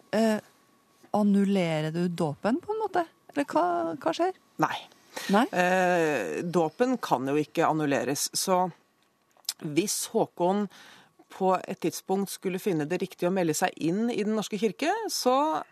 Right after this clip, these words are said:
Speaker 2: er han døpt. Den
Speaker 1: Mm.
Speaker 2: norske kirke tror ikke på gjendåp eller at, eh, dåpen blir ugyldig. Eh, Håkon er døpt og vil alltid være døpt. Eh, men,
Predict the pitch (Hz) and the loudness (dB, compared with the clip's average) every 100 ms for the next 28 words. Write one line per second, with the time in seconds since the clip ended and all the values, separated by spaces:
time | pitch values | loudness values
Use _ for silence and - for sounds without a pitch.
0 | - 147 147 160 240 180 - - - - | 0 2 2 0 -2 -4 -8 -12 -18 -14
1 | - 175 202 170 156 180 165 196 - 156 | -14 -6 -2 -2 -2 -2 0 -2 -2 -2
2 | 147 165 196 233 226 214 156 131 123 135 | -2 -2 -2 0 2 2 0 -2 -2 0
3 | 147 - 147 143 147 147 156 - 156 143 | 0 0 -2 0 2 2 0 -2 0 0
4 | 139 135 123 - 147 143 139 - - - | -2 -2 -4 -4 -4 -4 -4 -10 -20 -20
5 | - - - 135 156 151 147 151 170 143 | -20 -20 -18 -10 0 2 2 2 0 -2
6 | 131 131 131 185 147 - 160 165 160 160 | -2 -2 0 -2 -2 -4 0 2 2 2
7 | 165 165 - 240 254 135 143 175 240 - | 0 0 0 0 2 2 2 2 0 -4
8 | - 311 285 147 147 160 185 151 117 - | -4 0 2 0 -2 -2 0 -2 -6 -8
9 | - - - - - - - 170 170 170 | -18 -18 -18 -20 -20 -20 -8 -4 -2 -2
10 | 170 170 170 170 170 165 165 160 156 151 | -2 -2 -2 -2 -2 -4 -4 -6 -8 -8
11 | - - 170 175 180 | -8 -2 2 4 2